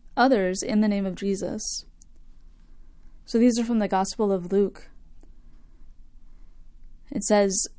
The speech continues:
"Jesus called the twelve together and gave them power and authority over all devils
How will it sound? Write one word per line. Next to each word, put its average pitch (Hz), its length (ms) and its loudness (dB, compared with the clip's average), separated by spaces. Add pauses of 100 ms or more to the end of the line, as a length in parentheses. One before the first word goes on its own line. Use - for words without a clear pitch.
(380)
"Jesus 277 420 2
called 233 460 2
the 202 80 -2
twelve 233 380 2
together 214 560 0 (240)
and 202 180 2
gave 233 280 6
them 247 180 2
power 254 340 2
and 214 140 0
authority 233 500 4
over 202 260 0
all 220 240 2
devils 214 600 2